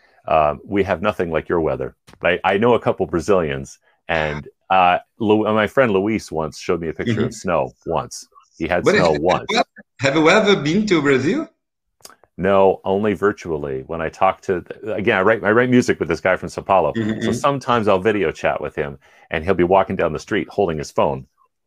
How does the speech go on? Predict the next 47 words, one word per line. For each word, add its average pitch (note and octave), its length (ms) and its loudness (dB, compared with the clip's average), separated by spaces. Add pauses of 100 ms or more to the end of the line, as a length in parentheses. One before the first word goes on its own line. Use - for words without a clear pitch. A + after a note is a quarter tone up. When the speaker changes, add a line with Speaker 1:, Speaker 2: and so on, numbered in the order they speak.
(240)
Speaker 1:
right? G2 280 0
Speaker 2:
Ah. G2+ 240 -6
Speaker 1:
And F2+ 120 0
that's B2 220 -2
as A#2+ 100 -2
close C3+ 360 2
as G2+ 120 0
I've F#2+ 160 4
ever G#2+ 180 2
come - 240 -2
to F2+ 60 -8
Brazil, F2 460 0
looking G2 340 -2
at D#2+ 120 -6
the D#2+ 260 -6
size, - 380 0
the G2+ 100 -2
stuff - 300 0
behind F#2+ 300 -4
him. C2+ 120 -8 (460)
Speaker 2:
Mm-hmm. A#2 380 0 (400)
Yeah, - 80 2
São G#3+ 280 2
Paulo C4 280 2
is D3 160 4
a A#2+ 40 -2
pretty, B2 480 0
uh, G2+ 420 2
is G#2+ 80 -4
a A2 80 0
good B2+ 260 -2
place, G#2+ 260 -2
but A2 320 0 (520)
the G#2+ 100 -4
Northeast D3 760 2 (1080)
is G#2+ 160 -8
better G2 320 0
than. E2+ 280 -8 (500)
Speaker 1:
Oh, F#2+ 200 4
and G2+ 160 2
that's G#2 200 2
where F#2+ 120 0
Speaker 2:
Yeah, G#2+ 80 4
Speaker 1:
you G#2 120 4
are, - 80 4
Speaker 2:
because - 200 2
Speaker 1:
right? D3+ 280 2